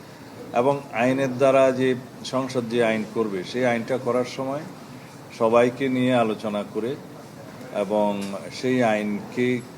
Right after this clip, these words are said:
কতটা সমৃদ্ধ করা যায় যাতে মিসইউজ না হয় সেই ক্ষমতার, সেই বিষয়টা তখন আইন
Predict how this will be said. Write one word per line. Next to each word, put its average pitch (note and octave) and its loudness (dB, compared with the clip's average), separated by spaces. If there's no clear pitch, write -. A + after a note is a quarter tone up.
কতটা G#2+ -2
সমৃদ্ধ G#2+ -2
করা A#2+ 4
যায় B2 2
যাতে A2+ 2
মিসইউজ G#2 -2
না G#2 0
হয় G#2+ -2
সেই G#2 -4
ক্ষমতার, G2+ -6
সেই A#2 -2
বিষয়টা G2 -4
তখন G2 -6
আইন G2 -4